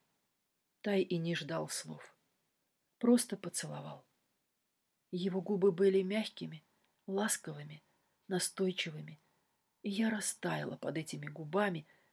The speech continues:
теряя реальность, забывая обо всем. И во всем мире остались только он и я.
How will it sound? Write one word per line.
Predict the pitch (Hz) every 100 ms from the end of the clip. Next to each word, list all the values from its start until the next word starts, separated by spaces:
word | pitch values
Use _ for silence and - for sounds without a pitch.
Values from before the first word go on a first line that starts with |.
| _ _ -
теряя | 196 196 185 170
реальность, | 160 160 156 143 - - - _ _ _ _
забывая | 190 220 220 233 247 226
обо | - 156 160
всем. | - - 143 151 _ _ _ _ _ _ _ -
И | 214
во | 233
всем | - 311 294 262
мире | 247 185 156 -
остались | 185 - 196 180 180
только | - 202 196 202 202 -
он | 247 262 269 - _ _ _ _
и | 202
я. | 180 151 143